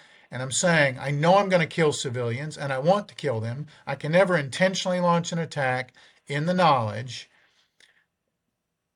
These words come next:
Doesn't mean it might not be accidental or unintended or, you know, a, a, an easy example. When Hamas was firing rockets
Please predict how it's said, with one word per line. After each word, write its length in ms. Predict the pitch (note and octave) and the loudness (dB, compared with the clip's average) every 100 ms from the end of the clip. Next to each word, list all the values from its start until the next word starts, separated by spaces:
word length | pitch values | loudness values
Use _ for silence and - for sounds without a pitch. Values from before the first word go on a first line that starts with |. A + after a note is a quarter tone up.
| _ _ | _ _
Doesn't 220 | C#3 C3+ | -8 -4
mean 180 | D#3 F3+ | -2 0
it 100 | C#3 | -2
might 200 | C#3 D3 | -4 -4
not 180 | C#3+ C#3+ | -4 -4
be 140 | C#3+ | 2
accidental 800 | C#3+ C#3+ D3 C3 D3+ D#3 D#3 E3 | 2 0 -6 -4 -4 -4 -6 -8
or 220 | - A#2 B2+ | -8 -8 -6
unintended 960 | C#3 C#3 A#2+ D#3+ D#3 D3+ D3 C#3+ B2 - _ _ | -6 -6 -4 -4 -2 2 2 2 -4 -20 _ _
or, 580 | - A#2+ B2 A#2+ A#2 A2+ - _ - | -8 -4 -2 -2 -2 -4 -10 _ -4
you 100 | F#3+ | 2
know, 160 | E3 | 4
a, 220 | D3+ E3 | 4 2
a, 560 | F3 F#3 F#3 F#3+ G3 F#3+ | 0 2 2 2 2 2
an 80 | F#3 | 4
easy 300 | A3 F#3 F3+ | 4 2 0
example. 540 | D3+ F3+ F#3 F3 - - - _ | 0 2 2 -2 -10 -16 -20 _
When 340 | D3 D#3+ D#3 | -2 2 2
Hamas 460 | C3+ C#3+ D#3+ F#3+ - | 2 2 6 6 6
was 160 | C#3 - | -2 -4
firing 380 | C3+ D#3 D#3 | 0 2 2
rockets 760 | C#3+ D#3 D#3+ D#3 A#2 A#2+ - | 0 4 4 2 -4 -8 -10